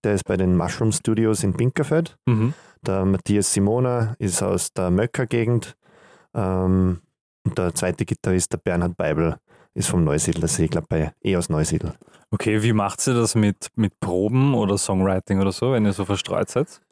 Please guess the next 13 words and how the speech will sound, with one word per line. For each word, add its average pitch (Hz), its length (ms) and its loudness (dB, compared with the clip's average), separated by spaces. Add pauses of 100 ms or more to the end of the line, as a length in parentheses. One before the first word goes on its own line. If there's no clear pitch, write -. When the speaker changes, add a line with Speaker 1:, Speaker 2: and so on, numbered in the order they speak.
(180)
Speaker 1:
Die 110 100 2
Proben 143 500 2
machen 160 280 0
wir 143 80 0
dann 135 380 2
meistens 131 680 0
eh 131 280 2
in 113 120 2
Binkerfeld 131 520 0
im 117 80 0
Studio 127 380 0
vom 120 180 -2
David. 117 440 -2